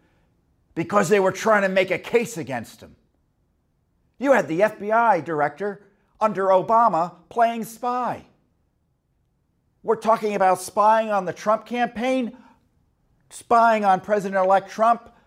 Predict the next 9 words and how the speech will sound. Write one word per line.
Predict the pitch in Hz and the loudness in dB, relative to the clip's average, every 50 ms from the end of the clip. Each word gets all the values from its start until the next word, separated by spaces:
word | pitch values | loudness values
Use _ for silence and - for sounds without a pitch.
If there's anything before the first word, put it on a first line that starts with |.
| _ _ | _ _
spying | _ - - - - - 254 240 226 226 220 214 214 | _ -20 -20 -20 -4 0 2 4 4 4 4 2 2
on | 208 202 190 - | 0 -2 -2 -2
President | - 214 208 202 170 196 190 196 185 - | -2 -4 -2 -2 -2 -2 -4 -4 -4 -4
Trump. | - 220 226 233 233 - - - _ _ _ _ _ - | 0 2 2 2 2 0 -6 -20 _ _ _ _ _ -6
Comey | - - 285 285 269 233 214 190 | 0 4 4 4 4 4 2 2
was | 175 175 170 165 170 | 2 2 0 0 -2
the | - 160 | -6 -14
chief | - - - 208 202 180 - - - | -14 -12 -10 -10 -10 -10 -10 -14 -18
spy, | - - 190 175 156 143 123 98 90 | -10 -4 -2 0 2 2 0 -2 -4